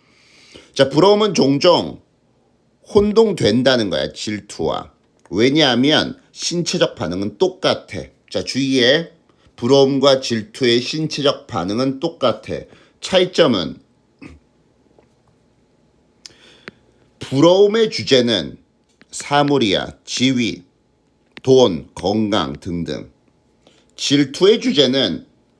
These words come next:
삼자의 행동이야. 됐지? A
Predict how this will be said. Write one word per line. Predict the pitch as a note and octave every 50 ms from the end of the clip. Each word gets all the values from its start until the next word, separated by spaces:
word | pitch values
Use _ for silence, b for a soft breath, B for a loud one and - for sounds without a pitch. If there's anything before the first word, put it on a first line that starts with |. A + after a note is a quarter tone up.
| _ _ _ _
삼자의 | _ - - - D#3+ D3 D3+ D3+ D3+ C#3+ C#3 C#3+ B2+ - - - C3+ C#3+ C#3+ C#3
행동이야. | - C#3 D3+ B2+ D3 D3 C3 A2 F2+ D#2 C2+ A1+ A1 - _ _ _ _ _ _ _ _ _
됐지? | F#2 F#2 F2+ - G2+
A | F2 D2 D#2+ G2+ A2 - - G#2